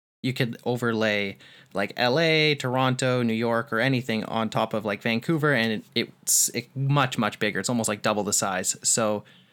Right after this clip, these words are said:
density is a big issue in this election. And Vancouver is known for skyscrapers and stuff, but as you venture eastward,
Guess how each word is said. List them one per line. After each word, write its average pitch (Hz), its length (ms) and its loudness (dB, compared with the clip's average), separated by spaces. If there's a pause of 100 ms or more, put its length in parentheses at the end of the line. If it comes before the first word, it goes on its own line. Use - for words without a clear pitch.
(280)
density 120 580 0
is 107 180 -4
a 104 60 -2
big 107 320 -2 (140)
issue 107 320 -2
in 104 140 -2
this 104 160 -2
election. 101 580 -4 (600)
And 113 480 0
Vancouver 190 580 0
is 143 140 0
known 127 440 2
for 113 200 -2
skyscrapers 113 1200 0
and 113 120 -2
stuff, 110 360 -2
but 113 300 -2 (560)
as 131 180 0
you 135 80 0
venture 180 420 0
eastward, 110 640 -2